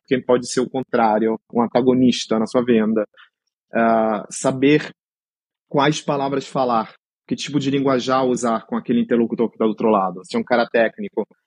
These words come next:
saber usar certos tipos de termo-, termos. Se não é um cara técnico, eu tive uma experiência, ah, recentemente em Porto Alegre, eu, ah, você acaba, você tem que ser rápido de, de, em, em se adaptar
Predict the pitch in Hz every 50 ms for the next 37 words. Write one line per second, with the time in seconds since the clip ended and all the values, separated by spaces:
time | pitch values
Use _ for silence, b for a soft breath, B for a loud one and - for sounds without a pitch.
0 | _ _ _ - - 117 107 113 117 117 113 107 113 104 101 101 - - - 110
1 | 104 - 113 104 - - 104 107 92 98 95 - 117 120 127 135 135 - 143 131
2 | - - 113 101 95 - 127 123 131 131 139 143 135 131 - - b b b b
3 | b _ - - - 165 180 180 165 156 151 170 175 - 160 143 127 - - 123
4 | 135 147 147 - 120 110 117 107 - - 117 117 - - - 117 113 110 - -
5 | 113 104 101 - _ _ _ - 107 104 104 98 98 98 104 113 - 135 117 -
6 | - 120 117 113 113 - - 113 - 113 110 - 117 107 110 117 131 139 135 120
7 | 107 104 107 107 104 101 _ _ _ _ _ _ _ _ _ - 110 101 104 113
8 | - - 131 117 - 143 143 151 - - _ - 135 - - - 139 139 - 147
9 | - - 147 - 151 139 120 139 143 165 185 185 190 156 147 139 131 135 123 120
10 | 123 127 123 120 117 120 113 107 - - - 113 107 107 - - 120 - - -
11 | 151 151 147 147 139 - _ _ - 139 147 185 196 -